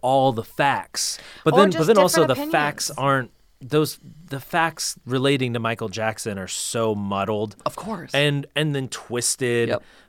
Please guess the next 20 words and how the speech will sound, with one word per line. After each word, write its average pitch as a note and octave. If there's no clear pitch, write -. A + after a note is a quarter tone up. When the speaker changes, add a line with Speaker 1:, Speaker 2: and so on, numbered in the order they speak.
Speaker 1:
by A2+
both B2+
sides B2
to B2+
fit -
their A#2+
narrative. C3
So A2
wherever A#2
people A#2+
are A2+
getting G#2+
information, B2
like, G#2+
keep, -
people C3+
keep B2
reposting A2+
this G2
meme A2+